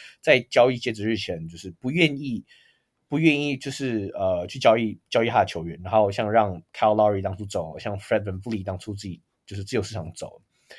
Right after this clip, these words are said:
对，但是我觉得，呃，能换到三个首轮签，换到 Bruce Brown，Bruce Brown 他对于我觉得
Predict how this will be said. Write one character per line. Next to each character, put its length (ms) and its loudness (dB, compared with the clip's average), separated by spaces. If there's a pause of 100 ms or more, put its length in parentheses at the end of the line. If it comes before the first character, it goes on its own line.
(300)
对， 140 -6
但 140 2
是 80 0
我 120 4
觉 140 0
得， 300 6 (1300)
呃， 220 4
能 140 -2
换 100 6
到 80 8
三 160 6
个 80 4
首 120 -2
轮 120 -4
签， 260 -2
换 240 4
到 80 8
Bruce 300 -2
Brown，Bruce 640 0
Brown 360 6
他 320 2
对 280 0
于 60 2
我 140 -2
觉 120 -6
得 240 -2